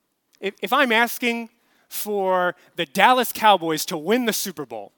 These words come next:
I get why God wouldn't give that to me. That makes sense, okay? I don't need to question that. But what about when I want something good?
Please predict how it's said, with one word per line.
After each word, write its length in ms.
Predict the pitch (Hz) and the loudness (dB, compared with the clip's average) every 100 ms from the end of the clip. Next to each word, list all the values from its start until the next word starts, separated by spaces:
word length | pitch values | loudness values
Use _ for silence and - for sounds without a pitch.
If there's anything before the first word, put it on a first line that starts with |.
| _ _ _ | _ _ _
I 140 | - 285 | 2 2
get 200 | 247 226 | 2 6
why 160 | 202 | 6
God 280 | 190 180 180 | 6 6 6
wouldn't 260 | 175 170 147 | 4 -4 -4
give 180 | 151 147 | -6 -4
that 180 | 131 - | -6 -6
to 120 | 123 | -14
me. 220 | 101 113 _ _ | -16 -20 _ _
That 160 | 339 277 | 2 4
makes 180 | 247 - | 4 4
sense, 500 | 190 127 - - - _ | -2 -2 -6 -12 -12 _
okay? 240 | 214 214 - | 0 0 0
I 80 | 302 | 0
don't 140 | 247 226 | 2 2
need 80 | |
to 120 | 214 180 | 0 -2
question 360 | - 156 - | -2 -4 -6
that. 160 | 117 90 _ _ _ _ _ _ _ _ _ _ - | -18 -20 _ _ _ _ _ _ _ _ _ _ -8
But 100 | 147 | -2
what 120 | 214 | 0
about 240 | 233 175 | 2 0
when 100 | 151 | 0
I 100 | 147 | -2
want 220 | 139 139 | -2 -6
something 500 | - 151 - 131 113 _ _ | -8 -10 -10 -14 -14 _ _
good? 280 | 127 104 | -14 -14